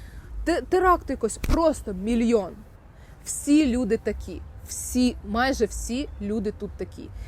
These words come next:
І тут дуже багато людей, які живуть в такому ж правовому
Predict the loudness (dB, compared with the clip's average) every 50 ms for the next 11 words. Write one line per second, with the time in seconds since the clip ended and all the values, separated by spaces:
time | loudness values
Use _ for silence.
0 | -12 -8 -6 -4 -2 0 0 0 2 2 2 2 2 2 2 2 2 2 0 0
1 | -2 -2 0 0 0 0 0 -4 -4 -6 -4 -4 -4 -4 -4 -6 -6 -8 -10 -10
2 | -6 -4 -2 0 0 -2 -4 -6 -8 -6 -6 -4 -4 -2 0 0 0 0 -4